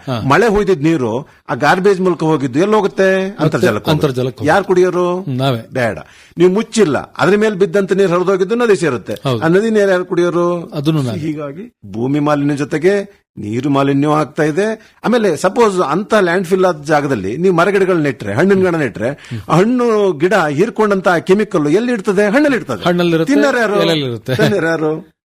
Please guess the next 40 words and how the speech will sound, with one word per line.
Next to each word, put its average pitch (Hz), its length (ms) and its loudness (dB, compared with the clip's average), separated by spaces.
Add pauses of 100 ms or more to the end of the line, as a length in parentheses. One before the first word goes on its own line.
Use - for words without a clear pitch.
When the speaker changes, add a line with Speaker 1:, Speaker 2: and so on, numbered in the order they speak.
Speaker 1:
ನಾವೇನೆ. 107 520 -8
Speaker 2:
ಅಲ್ವಾ? 113 220 -8
ಅಂದ್ರೆ 131 340 -8
ಇದನ್ನೇ 131 220 -4
ಬಯೋ 110 280 -6
ಅಕ್ಯುಮುಲೇಷನ್ 92 540 -10
ಅಂತ 90 140 -12
ಹೇಳ್ತಾರೆ. - 540 -12
Speaker 1:
ಹ್ಮ್. 107 120 -6 (300)
Speaker 2:
ಈಗ 135 120 0
ಒಂದು 143 640 0
ನಾವು 139 180 -4
ಪೇಪರ್ನ 143 500 0
ಭೂಮಿ 113 280 0
ಮೇಲೆ 107 200 -2
ಎಸ್ದ್ರೆ 87 280 -10
Speaker 1:
ಹ್ಮ್. 107 340 -8 (180)
Speaker 2:
ಅದು 117 180 -2
ಎರಡರಿಂದ 123 480 0
ನಾಲ್ಕು 110 440 -2
ವಾರದಲ್ಲಿ 107 340 -8
ಕರಗುತ್ತೆ, - 460 -14
ಗೊಬ್ಬರ 92 180 -4
Speaker 1:
ಕರಗುತ್ತೆ. 110 220 -4
Speaker 2:
ಆಗುತ್ತೆ. - 280 -16
Speaker 1:
ಹ್ಮ್. 107 120 -10 (400)
Speaker 2:
ಕಿತ್ತಳೆ 170 340 2
ಹಣ್ಣು 160 140 0
ಸಿಪ್ಪೆ - 300 -2
ಎಸ್ದ್ರೆ 117 640 -4
ಅದು 113 160 0
ಆರು 123 300 0
ತಿಂಗಳ 117 220 -2
ಕರ್ಗೋಗುತ್ತೆ 85 520 -8
ಸರ್. - 160 -20 (260)
ಅದೇ 190 140 4
ನೀವು 185 160 4
ಪ್ಲಾಸ್ಟಿಕ್ 170 600 -2
ಬ್ಯಾಗ್ 123 360 -2
ಎಸ್ದ್ರೆ 135 600 -4